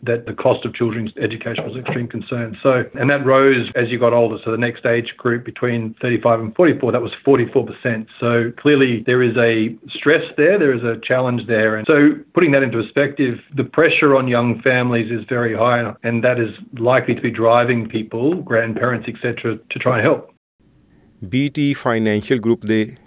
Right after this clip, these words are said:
Speaker 2: Literacy and Advocacy ਵਿਭਾਗ ਦੇ ਮੁਖੀ ਬ੍ਰਾਇਨ ਅਸ਼ੈਂਡਨ ਕਹਿੰਦੇ ਹਨ ਕਿ ਜ਼ਿਆਦਾਤਰ ਬਜ਼ੁਰਗ ਇਸ ਸਮੇਂ ਆਪਣੇ ਪੋਤੇ-ਪੋਤੀਆਂ ਦੀ ਪੜ੍ਹਾਈ ਦੇ ਖਰਚ ਵਾਸਤੇ ਪੈਸੇ ਦੇ ਰਹੇ ਨੇ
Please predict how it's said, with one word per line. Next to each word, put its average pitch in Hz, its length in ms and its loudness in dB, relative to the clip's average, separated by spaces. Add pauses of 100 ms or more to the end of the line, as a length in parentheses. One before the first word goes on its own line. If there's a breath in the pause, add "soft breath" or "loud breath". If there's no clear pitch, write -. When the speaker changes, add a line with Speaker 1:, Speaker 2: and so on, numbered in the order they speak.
Speaker 2:
Literacy 113 560 0 (180)
and 117 60 0 (260)
Advocacy 117 480 0
ਵਿਭਾਗ 110 360 0
ਦੇ 107 360 -2
ਮੁਖੀ 110 480 -2 (400 soft breath)
ਬ੍ਰਾਇਨ 117 480 0 (160)
ਅਸ਼ੈਂਡਨ 117 540 0
ਕਹਿੰਦੇ 104 360 0
ਹਨ 107 240 -4 (500 soft breath)
ਕਿ 165 120 4
ਜ਼ਿਆਦਾਤਰ 123 680 2
ਬਜ਼ੁਰਗ 110 440 0 (380)
ਇਸ 127 180 4
ਸਮੇਂ 110 400 0 (180)
ਆਪਣੇ 110 420 0
ਪੋਤੇ-ਪੋਤੀਆਂ 120 920 0
ਦੀ 110 140 -2
ਪੜ੍ਹਾਈ 110 300 0
ਦੇ 101 140 0 (220)
ਖਰਚ 117 280 -2
ਵਾਸਤੇ 107 440 0 (460 soft breath)
ਪੈਸੇ 113 340 0
ਦੇ 90 160 0
ਰਹੇ 104 160 0
ਨੇ 87 180 -10